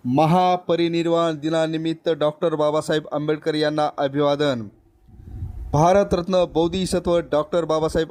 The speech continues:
आंबेडकर यांच्या महापरिनिर्वाण दिनानिमित्त शहरातील डॉक्टर बाबासाहेब आंबेडकर यांच्या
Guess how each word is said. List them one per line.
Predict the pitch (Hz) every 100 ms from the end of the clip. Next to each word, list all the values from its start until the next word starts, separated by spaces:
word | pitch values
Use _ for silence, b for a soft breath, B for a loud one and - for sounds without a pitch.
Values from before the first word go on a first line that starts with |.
| -
आंबेडकर | 147 156 151 156
यांच्या | 147 147 147 160 156
महापरिनिर्वाण | 151 135 139 156 156 151 151 147 147 147 139
दिनानिमित्त | 139 143 143 143 143 120 _ _ _ b b -
शहरातील | - 160 165 190 196 202 202
डॉक्टर | 165 151 - 180
बाबासाहेब | 156 147 151 151 151 147 151 - -
आंबेडकर | 135 143 143 147
यांच्या | 143 139 135 147 135